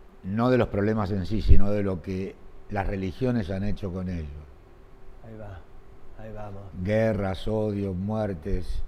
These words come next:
Speaker 1: evangelizaciones, protestas.
Speaker 2: Todas las catástrofes.
Speaker 1: Esclavitudes.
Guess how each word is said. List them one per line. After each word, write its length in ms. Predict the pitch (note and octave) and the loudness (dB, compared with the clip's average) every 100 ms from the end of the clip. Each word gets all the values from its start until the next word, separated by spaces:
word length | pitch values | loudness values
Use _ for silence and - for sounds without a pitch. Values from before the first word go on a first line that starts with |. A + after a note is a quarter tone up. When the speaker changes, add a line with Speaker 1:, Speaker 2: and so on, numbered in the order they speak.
| - - - - - - - - | -6 -18 -20 -20 -20 -20 -20 -12
Speaker 1:
evangelizaciones, 1300 | F#2+ F#2 E2+ G2 F2+ - - - A2+ A2 G#2 G2 E2 - | -8 -6 -2 0 2 2 4 4 2 0 -2 -4 -6 -10
protestas. 960 | F#2+ E2 - A2+ G2 - - G2 F#2 - - - - - - - - - - - | -8 -8 -4 -4 -2 -4 -6 -6 -6 0 0 0 -8 -12 -18 -20 -20 -20 -20 -10
Speaker 2:
Todas 320 | C#3+ D#3 D3+ | -4 -2 -2
las 200 | D3+ C#3 | -4 -8
catástrofes. 840 | - C3+ D3+ D3+ - C#3+ - C3+ | -8 -4 -2 -4 -4 -6 -4 2
Speaker 1:
Esclavitudes. 1120 | B2+ - A2 G#2 G#2 F2+ B2+ B2+ A#2 G#2+ G#2 | 2 2 2 2 2 2 4 4 4 2 4